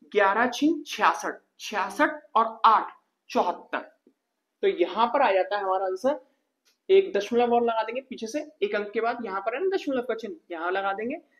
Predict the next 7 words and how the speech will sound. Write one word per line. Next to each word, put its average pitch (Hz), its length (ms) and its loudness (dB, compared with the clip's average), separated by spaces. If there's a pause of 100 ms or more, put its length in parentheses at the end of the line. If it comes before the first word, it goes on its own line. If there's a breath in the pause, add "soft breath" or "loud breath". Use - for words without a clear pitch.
(160)
सात 214 380 4
सौ 311 280 -2
बयालीस 202 760 0
दशमलव 220 340 -2
पांच 208 680 -6 (720)
वर्ग 262 400 0 (1080)
फुट। 285 360 0